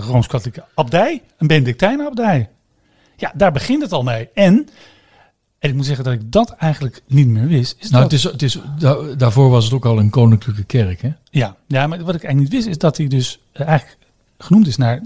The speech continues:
Speaker 1: de eerste bisschop van Rome, om het maar even populair te zeggen.
Speaker 2: Je bedoelt Petrus?
Speaker 1: Ja,
Speaker 2: Ja.
Speaker 1: Petrus, ja.
Speaker 2: Dus eigenlijk dus Sint-Pieter van Londen is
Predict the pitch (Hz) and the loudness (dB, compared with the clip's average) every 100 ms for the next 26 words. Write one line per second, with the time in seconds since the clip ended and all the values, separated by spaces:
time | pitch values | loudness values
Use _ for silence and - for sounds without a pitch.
0 | 262 135 147 151 131 131 147 - 175 196 | -10 -2 -2 0 -2 0 -4 -6 -6 -4
1 | 208 214 139 143 135 139 135 123 123 - | 0 0 0 -2 -2 -2 -2 -2 -2 -6
2 | _ _ _ 165 139 127 113 107 104 107 | _ _ _ 0 2 2 0 -4 -2 -2
3 | - _ _ - 156 135 147 151 131 135 | -4 _ _ -10 -4 0 0 -2 -6 -18
4 | - - 143 120 101 - - 247 151 - | -6 -2 -2 -2 -8 -6 2 2 2 -4
5 | _ - 147 165 214 131 127 110 98 123 | _ -10 0 0 2 0 2 2 2 -2
6 | - - 143 135 123 127 - 143 - 185 | -2 -4 -2 -2 -2 -4 -2 -4 -2 -2
7 | 156 135 123 123 123 143 135 135 127 - | -2 -6 -4 -2 0 2 0 -2 -4 -4
8 | - | -8